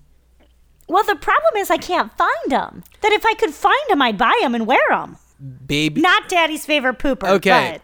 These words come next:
Speaker 1: but
Speaker 2: all right. Everyone, Louise and I have a different podcast called I Have a Great Idea, But I'll Never Do It. It's the,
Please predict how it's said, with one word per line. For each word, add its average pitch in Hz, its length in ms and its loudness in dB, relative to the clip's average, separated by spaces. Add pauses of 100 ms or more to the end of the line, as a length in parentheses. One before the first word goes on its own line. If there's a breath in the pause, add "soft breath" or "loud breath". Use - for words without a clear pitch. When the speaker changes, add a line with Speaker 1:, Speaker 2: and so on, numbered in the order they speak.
Speaker 1:
but 165 60 -2
Speaker 2:
all 180 60 2
right. 147 340 0 (1040)
Everyone, 208 520 2 (400)
Louise 208 400 -2
and 226 80 0
I 220 80 2
have 190 180 0
a 165 80 -2
different 170 400 -4
podcast 147 480 -2
called 139 180 -4
I 135 140 -4
Have 143 160 -2
a 131 60 -6
Great 131 240 -6
Idea, 123 400 -6
But 123 160 -8
I'll 123 80 -8
Never 123 260 -10
Do 131 180 -4
It. 135 160 -6
It's 127 140 -12
the, - 120 -16